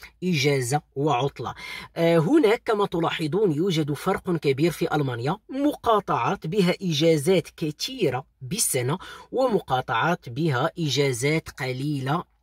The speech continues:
بالسنة أصدقائي. يعني من فوائد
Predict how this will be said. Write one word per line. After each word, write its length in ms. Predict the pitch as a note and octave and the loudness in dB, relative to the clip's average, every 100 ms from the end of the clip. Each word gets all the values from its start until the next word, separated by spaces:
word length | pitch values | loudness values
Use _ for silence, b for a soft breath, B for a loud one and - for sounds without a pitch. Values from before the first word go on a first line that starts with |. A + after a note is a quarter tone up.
| _ C#3+ | _ -6
بالسنة 520 | C3+ G3 - D#3 D#3+ | -2 0 0 0 0
أصدقائي. 640 | D3+ C3+ D3 - C3+ F3 G3 | -2 -2 -2 -2 0 2 6
يعني 560 | G3+ D3 D3+ C#3 F3 G3+ B B B | 6 4 0 0 -2 -4 B B B
من 320 | B2+ C#3+ B3+ | 0 6 6
فوائد 640 | C#4+ A3+ G3+ F3+ E3 C#3 | 6 4 4 4 2 -2